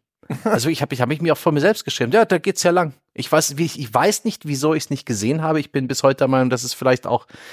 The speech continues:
Speaker 2: sich erst materialisiert hat. Ja, das Spiel wurde on the fly gepatcht. Nein, aber wirklich, das einfach, irgendwann hab ich's gesehen. Ähm, aber das war so frustrierend bis dahin.
Speaker 1: Ja.
Speaker 2: Ähm, vor allen Dingen wegen des externen Faktors Zeitdruck.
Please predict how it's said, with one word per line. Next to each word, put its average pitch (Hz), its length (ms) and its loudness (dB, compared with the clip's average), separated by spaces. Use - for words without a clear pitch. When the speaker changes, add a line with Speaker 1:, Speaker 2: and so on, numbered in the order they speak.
Speaker 2:
sich - 240 -4
erst 160 260 0
materialisiert 131 720 2
hat. 208 160 0
Ja, 143 100 2
das 139 100 0
Spiel 139 280 -4
wurde 135 200 2
on 131 140 -2
the 139 60 -4
fly 123 240 2
gepatcht. - 500 -4
Nein, 120 320 0
aber 120 220 0
wirklich, 131 180 -4
das 123 160 -4
einfach, 127 240 -2
irgendwann 143 280 4
hab 143 100 2
ich's - 120 -4
gesehen. 127 340 -4
Ähm, 110 580 2
aber 113 240 4
das 117 160 -2
war 127 80 4
so 127 120 -2
frustrierend 120 520 -4
bis - 160 -8
dahin. 98 260 -8
Speaker 1:
Ja. 110 200 2
Speaker 2:
Ähm, 104 60 -4
vor 160 240 0
allen 190 180 4
Dingen 170 220 0
wegen 151 200 -2
des 139 140 -6
externen 131 360 0
Faktors - 420 -4
Zeitdruck. - 500 -4